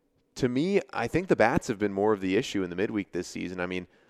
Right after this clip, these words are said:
last year we've talked about it at length, as I said earlier, the pitching was not good. The bats were very good, and the Terps won seven of ten games. This year, I wouldn't say the pitching has been very good. The last couple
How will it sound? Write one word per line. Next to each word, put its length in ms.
last 320
year 100
we've 140
talked 260
about 200
it 80
at 60
length, 260
as 120
I 120
said 180
earlier, 460
the 80
pitching 360
was 140
not 240
good. 240
The 60
bats 300
were 80
very 280
good, 140
and 120
the 60
Terps 280
won 160
seven 280
of 80
ten 220
games. 380
This 240
year, 220
I 100
wouldn't 220
say 120
the 80
pitching 260
has 100
been 200
very 340
good. 380
The 80
last 320
couple 400